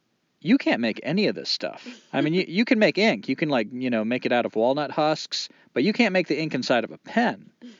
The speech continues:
Speaker 2: <laughs>
Speaker 1: Um, and we just take that for granted. It's one simple thing. You just see it, like, you know, discarded in a parking lot. We have, like, three or four pens in our van right now, all of them found, um, just because they're discarded. And this is a thing that took, like,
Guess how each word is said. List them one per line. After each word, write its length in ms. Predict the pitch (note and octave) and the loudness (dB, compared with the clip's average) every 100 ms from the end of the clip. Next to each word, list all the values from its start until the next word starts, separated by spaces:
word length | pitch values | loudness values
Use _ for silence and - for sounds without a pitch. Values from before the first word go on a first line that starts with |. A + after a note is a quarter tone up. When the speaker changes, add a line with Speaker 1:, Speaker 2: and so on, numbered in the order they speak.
| - | -12
Speaker 2:
<laughs> 100 | D4 - A#3+ _ _ _ - | -12 -12 -20 _ _ _ -2
Speaker 1:
Um, 480 | A#2 G#2 F#2+ A2+ - _ _ _ _ | 0 0 -4 -8 -16 _ _ _ _
and 140 | D#3+ E3+ | -2 0
we 80 | |
just 200 | F#3+ - | 0 0
take 160 | F#3 E3 | 0 0
that 160 | D3 - | 0 -2
for 100 | C#3 | -2
granted. 340 | A#3 A#3 A#2+ | 0 0 0
It's 160 | C3 C#3 | -4 -2
one 300 | E3 G3 F3+ | -2 -2 -2
simple 400 | - G#3 G3+ F3 | -2 0 2 2
thing. 300 | A3 G#3+ B2 | 2 0 0
You 80 | |
just 200 | C3+ F3 | -2 -2
see 140 | - F3+ | 2 0
it, 120 | F3+ | 2
like, 220 | D3 B2+ | 0 -2
you 80 | E3+ | -2
know, 300 | D#3 C#3+ E3 - _ _ - | 0 0 -2 -8 _ _ -8
discarded 540 | C#3 - C#3+ D#3+ F3+ F3 | -6 0 4 6 4 2
in 100 | F3 | 0
a 60 | |
parking 360 | - F#3+ G3+ C3 | 4 4 4 0
lot. 180 | G#2 F#2+ | -2 0
We 120 | E3 | 2
have, 160 | E3+ E3 | 2 2
like, 240 | D#3+ D#3+ | 0 -2
three 260 | - E3 E3+ | 0 2 2
or 80 | |
four 220 | D3+ D#3+ D3+ | 2 0 0
pens 340 | - D3+ D3 | 0 -2 0
in 60 | C#3 | -2
our 100 | A#2+ | 0
van 260 | B2+ D#3 | -2 -2
right 160 | C3 E2 | -2 -4
now, 180 | G2 G2 | -4 0
all 120 | D3 | 2
of 80 | D3+ | 0
them 100 | A#2+ | -4
found, 560 | - B2+ B2+ F2 F#2 - - _ _ _ _ G2 | -2 -2 0 -4 -10 -18 -20 _ _ _ _ -6
um, 420 | G2 G2 F#2+ A2+ - | -4 -4 -6 -10 -8
just 180 | D3 | -8
because 360 | - D3+ C#3+ - _ - | -2 2 2 -2 _ -4
they're 120 | G#2 | -4
discarded. 640 | C3+ - G3+ B3 A2 E2+ - | -4 0 2 2 -2 -6 -4
And 180 | A#2 | -2
this 160 | D#3 - | -2 -2
is 140 | A3 | -2
a 80 | C3+ | -2
thing 420 | - - D3+ D#3+ | -2 0 0 0
that 160 | C3 - | -4 -4
took, 240 | B2+ A2 | -4 -4
like, 240 | F#2 F2+ | -6 -8